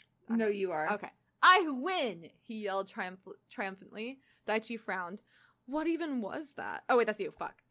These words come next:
Speaker 2: <laughs>
Speaker 1: What even was that?
Speaker 2: I, he asked impatiently.
Speaker 1: "Gay chicken!"
Speaker 2: Tanaka piped up.
Speaker 1: "You gotta pretend to kiss each other, and whoever mo-, moves away first loses."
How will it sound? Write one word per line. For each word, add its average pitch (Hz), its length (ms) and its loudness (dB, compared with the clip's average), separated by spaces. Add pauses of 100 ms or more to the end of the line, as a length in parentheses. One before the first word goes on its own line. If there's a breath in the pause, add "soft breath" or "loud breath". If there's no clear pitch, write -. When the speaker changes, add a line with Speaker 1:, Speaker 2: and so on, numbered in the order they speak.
(220 soft breath)
Speaker 2:
<laughs> 339 220 -2
Speaker 1:
What 269 160 2
even 370 400 4
was 220 300 4
that? 403 460 -4 (380)
Speaker 2:
I, 285 120 -2
he 247 320 -2
asked 214 280 0
impatiently. 220 800 -6 (840)
Speaker 1:
"Gay 370 220 6
chicken!" 277 760 8
Speaker 2:
Tanaka 247 440 0
piped 220 300 -4
up. 226 300 -4 (340 soft breath)
Speaker 1:
"You 320 140 8
gotta 370 200 12
pretend 359 360 8
to 339 60 8
kiss 392 260 10
each 330 180 4
other, 262 220 10
and 269 80 4
whoever 302 300 12
mo-, 285 300 4
moves 285 260 2
away 294 260 10
first 254 340 6
loses." 240 640 2